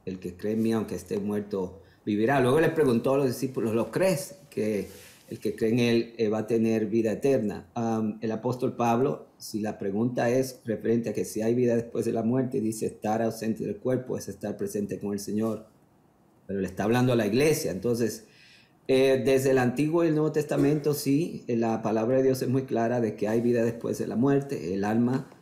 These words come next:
sale del cuerpo, el cuerpo va a reposar hasta que llegue el momento en que todos vamos a ser levantados, eh, físicamente, y,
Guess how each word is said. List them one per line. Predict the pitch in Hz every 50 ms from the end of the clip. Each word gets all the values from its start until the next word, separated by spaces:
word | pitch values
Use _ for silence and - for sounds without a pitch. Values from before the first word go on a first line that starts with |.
| - _
sale | - - 107 110 107 104
del | 98 95 -
cuerpo, | - 127 131 139 135 135 120 104
el | 95
cuerpo | - - 110 113 110 - 123 113
va | 120 117 117 113
a | 110
reposar | 113 110 104 - 98 92 - - 113 120 135 - - -
hasta | 110 95 - - 92 -
que | 92
llegue | 92 98 101 110
el | 104
momento | 104 101 98 104 104 107 104 - 104
en | 104 95
que | 95 95
todos | 92 - 101 101 104
vamos | 107 107 107 104 - 101
a | 98
ser | - - 107 107 101
levantados, | 104 101 92 90 92 90 - 117 131 143 151 156 - - - - _ _ - - - - _ _ _
eh, | - 110 107 107 104 101 98 - - - - -
físicamente, | - 127 127 120 - - 127 110 123 139 156 160 165 - - - - - _
y, | 131 143 156 156 151 147 165 160 -